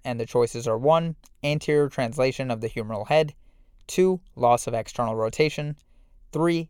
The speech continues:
excessive tightening of the biceps tendon, four, superior migration of the humeral head, and five, no excessive changes. So this question is referring to a Buford complex,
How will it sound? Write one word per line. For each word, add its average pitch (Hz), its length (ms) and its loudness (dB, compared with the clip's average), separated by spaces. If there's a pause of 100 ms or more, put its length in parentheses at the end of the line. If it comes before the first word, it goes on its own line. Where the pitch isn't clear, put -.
excessive - 460 -2
tightening 143 420 0
of 113 120 -2
the 110 60 -4
biceps 113 440 -2
tendon, 160 400 0 (480)
four, 175 400 2 (100)
superior 123 520 -2
migration 135 560 -2
of 113 80 -6
the 113 80 -4
humeral 110 340 -4
head, 156 300 2 (420)
and 135 100 -8
five, 127 440 -2 (180)
no 120 220 2
excessive 110 420 -4
changes. - 540 -8 (760)
So - 140 -2
this 180 180 0
question 170 380 2
is 131 160 -2
referring 143 500 -2
to 123 340 -6 (100)
a 123 80 -2
Buford 135 500 -4
complex, - 640 -4